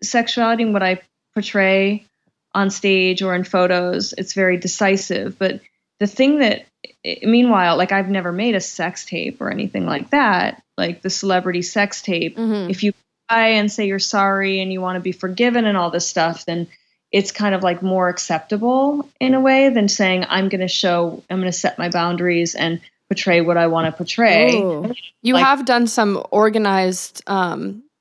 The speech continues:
Speaker 3: pornography though, right?
Speaker 1: Yeah, I mean, I made, um, I did, well, I did, like, girl, girl pornography with Andrew Blake, who I was a huge fan of. Like, in the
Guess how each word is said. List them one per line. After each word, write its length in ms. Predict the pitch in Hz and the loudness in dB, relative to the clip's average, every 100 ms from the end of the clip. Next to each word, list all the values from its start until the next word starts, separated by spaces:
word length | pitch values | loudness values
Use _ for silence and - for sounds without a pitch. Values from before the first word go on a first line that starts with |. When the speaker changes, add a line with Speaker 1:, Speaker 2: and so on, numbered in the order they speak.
| _ _ | _ _
Speaker 3:
pornography 580 | 214 190 226 226 - 165 | 2 4 4 2 0 -2
though, 300 | 139 117 185 | -2 -4 -2
right? 320 | 180 196 247 _ _ _ _ _ _ _ - | 0 0 -2 _ _ _ _ _ _ _ -4
Speaker 1:
Yeah, 180 | 185 196 | 0 2
I 140 | 165 | 2
mean, 160 | 185 190 | 0 -2
I 140 | 185 | -2
made, 280 | 190 196 190 | 0 0 0
um, 420 | 151 180 180 175 - _ | 0 -2 -2 -4 -10 _
I 140 | 202 196 | -2 0
did, 540 | 185 208 196 180 - - | 2 4 2 0 -6 0
well, 120 | 240 | 2
I 80 | 202 | 2
did, 240 | 202 175 | 0 -2
like, 200 | 175 - | -4 -4
girl, 280 | - 180 170 | -2 0 0
girl 260 | 165 170 | -2 -4
pornography 720 | 170 202 202 196 214 208 233 | -2 -2 0 0 -2 -4 -2
with 180 | 226 202 | -2 -2
Andrew 280 | - 185 190 | -2 -2 -2
Blake, 400 | 180 165 202 302 | 0 2 2 0
who 140 | - | 2
I 80 | 196 | 4
was 120 | 180 | 2
a 40 | 175 | 0
huge 540 | - - 226 220 208 | -2 2 4 4 2
fan 240 | 196 185 185 | 2 2 2
of. 200 | 196 202 | 2 2
Like, 220 | 175 - _ _ _ | 0 -2 _ _ _
in 140 | 202 | -2
the 100 | 202 | 0